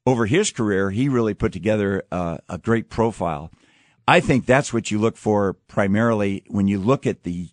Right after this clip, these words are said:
college quarterbacks of today. Some of these guys, Bob, are, are, are winning fifty to twelve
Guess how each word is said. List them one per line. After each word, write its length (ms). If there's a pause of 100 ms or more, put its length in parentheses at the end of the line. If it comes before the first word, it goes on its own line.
(160)
college 400
quarterbacks 560
of 100
today. 360 (300)
Some 220
of 80
these 180
guys, 460 (340)
Bob, 300
are, 160
are, 380
are 160
winning 340
fifty 460
to 140
twelve 640